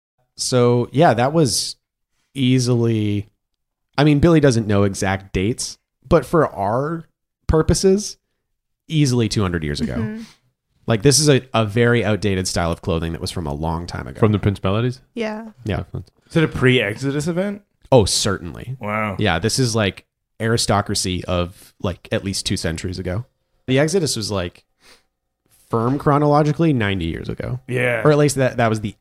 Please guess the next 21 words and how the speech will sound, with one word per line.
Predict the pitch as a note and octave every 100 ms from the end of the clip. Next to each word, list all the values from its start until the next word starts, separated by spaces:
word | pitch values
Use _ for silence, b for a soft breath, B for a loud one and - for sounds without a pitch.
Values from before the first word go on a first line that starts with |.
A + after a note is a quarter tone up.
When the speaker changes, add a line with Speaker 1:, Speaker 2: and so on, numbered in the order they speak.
| -
Speaker 1:
end | G#2 G2+ F#2
of | E2+ E2+
the | E2
event. | D#2 D#2 - - _
It | A#2+
was | A#2 A#2+ A#2
Speaker 4:
Right. |
Speaker 1:
probably | D3 C3+ B2+
a | G#2+
slow | - - G#2+ F#2+
rollout | F#2+ F#2 F2 E2+ E2
over | G2+ F2 F2
a |
few | - E2
years | E2 E2+ D#2+ E2 - - -
Speaker 4:
Mm-hmm. | B2 C3
Speaker 1:
before | A2 G#2+ E2+
it | -
got, | F2 -
like, | E2+ D2+ -
catastrophic. | - F2+ D#2+ - D2 A#1+ -